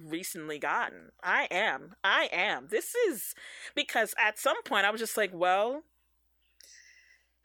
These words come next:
do I commit myself to watching Dino Fury when I,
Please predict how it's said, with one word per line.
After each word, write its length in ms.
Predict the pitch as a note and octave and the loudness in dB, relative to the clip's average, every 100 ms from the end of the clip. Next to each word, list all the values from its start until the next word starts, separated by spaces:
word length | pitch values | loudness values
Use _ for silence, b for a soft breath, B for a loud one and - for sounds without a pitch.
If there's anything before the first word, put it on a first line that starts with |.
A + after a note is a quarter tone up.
| B B B F3+ | B B B -6
do 280 | - A3+ A#3 | -4 -2 0
I 760 | G#3 G3 F#3+ F#3+ F#3+ F#3+ F3+ F3 _ _ _ - | 4 6 8 8 6 2 -2 -8 _ _ _ -10
commit 440 | - G#3+ G3 C#4 | -4 -2 0 0
myself 800 | D#4 C#4 F#3 - D#3+ C#3+ E3 - - - | 0 0 0 -4 -4 -4 -6 -10 -16 -10
to 140 | - | -6
watching 440 | F3+ E3+ F#3 G#3+ F3+ | 0 0 0 -2 2
Dino 300 | F3+ G#3+ F#3 | 2 2 0
Fury 560 | - E3+ D#3 D3+ D3 - _ - | -4 -4 -4 -4 -8 -14 _ -2
when 260 | F#3 F#3 - | 2 2 2
I, 220 | F#3 A3 | 0 0